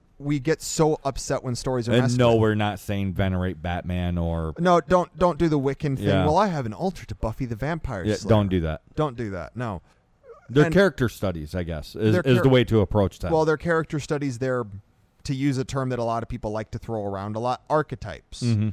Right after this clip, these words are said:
Speaker 1: Like, Galadriel is not the Morrigan. Galadriel is Galadriel. But in
Speaker 2: Right.
Speaker 1: that one scene, "All Shall Love Me in Despair," you got the Morrigan right there.
Speaker 2: Yeah. Which, yeah,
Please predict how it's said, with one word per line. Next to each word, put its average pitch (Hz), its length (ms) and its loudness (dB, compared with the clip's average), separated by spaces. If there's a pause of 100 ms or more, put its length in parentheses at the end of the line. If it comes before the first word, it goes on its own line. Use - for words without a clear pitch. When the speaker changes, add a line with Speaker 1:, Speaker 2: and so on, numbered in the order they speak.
(140)
Speaker 1:
Like, 139 280 -6 (180)
Galadriel 170 720 0
is 139 140 0
not 139 300 -2
the 135 40 -2
Morrigan. 92 520 -6
Galadriel 110 640 -6
is 92 360 -8 (100)
Galadriel. 90 560 -8
But 117 160 -6
in - 60 2
Speaker 2:
Right. - 60 2
Speaker 1:
that 131 160 -4
one 165 240 0
scene, 151 320 -2
"All 131 160 0
Shall 127 180 -6
Love 123 180 -4
Me 117 160 -8
in 113 140 -8
Despair," 120 460 -8
you 107 120 -10
got 113 220 -8
the - 60 -8
Morrigan 104 500 -6
right 90 240 -10
there. 73 220 -14 (100)
Speaker 2:
Yeah. 98 200 0 (520)
Which, - 460 2 (560)
yeah, 123 320 0